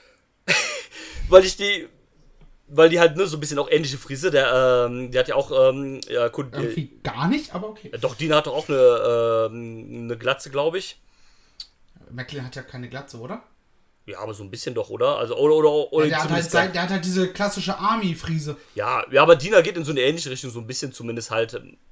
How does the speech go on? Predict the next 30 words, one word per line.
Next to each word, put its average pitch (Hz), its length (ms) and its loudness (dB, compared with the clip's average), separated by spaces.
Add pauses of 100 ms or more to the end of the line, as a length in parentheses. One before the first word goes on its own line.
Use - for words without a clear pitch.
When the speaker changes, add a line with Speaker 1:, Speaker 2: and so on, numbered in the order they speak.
(260)
Speaker 1:
hatte 120 160 -8
ich - 60 -16
den - 80 -14
Eindruck, 107 180 -12
vielleicht 110 180 -10
hab 101 80 -16
ich 107 60 -12
auch 101 60 -8
nicht 95 120 -18
überlegt. 92 240 -18
Speaker 2:
Seh 190 180 0
ich 311 200 0
persönlich 262 360 4
jetzt 220 180 -4
nicht, 240 180 -4
aber 185 160 -6
ich, 180 240 -10
wer 196 200 -2
bin 196 140 -4
ich, 196 220 -10
dir 185 160 -4
dein 180 220 -6
Empfinden, 156 540 -8
äh, 143 100 -10
abzusprechen 127 600 -8
an 120 80 -14
der 123 100 -12
Stelle? 123 280 -14
Speaker 1:
<laughs> - 40 -12
Danke. 110 300 -2